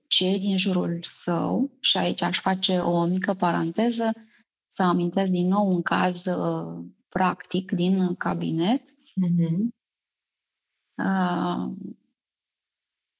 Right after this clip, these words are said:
Speaker 1: atunci când, uh, bărbatul, din diverse motive,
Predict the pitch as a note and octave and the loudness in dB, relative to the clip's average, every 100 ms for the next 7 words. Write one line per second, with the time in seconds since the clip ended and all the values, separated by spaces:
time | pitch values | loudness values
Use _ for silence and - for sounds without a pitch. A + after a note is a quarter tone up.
0 | _ _ _ _ - F#3+ F#3 G3+ A3 A3 | _ _ _ _ -2 -2 0 0 0 0
1 | A3 G#3 G3 G3 F#3+ F#3 F#3 F#3 F#3 - | 0 0 0 2 2 2 0 -4 -10 -18
2 | _ _ _ _ _ _ _ F#3+ F#3 F#3 | _ _ _ _ _ _ _ 0 2 2
3 | G3 F#3+ F#3 F3+ G#3+ G#3+ G3 G#3 G#3 F#3 | 0 0 0 2 2 2 0 2 2 2
4 | F3+ E3+ G3+ G#3 F#3 F3 E3 | 0 0 0 0 2 0 -2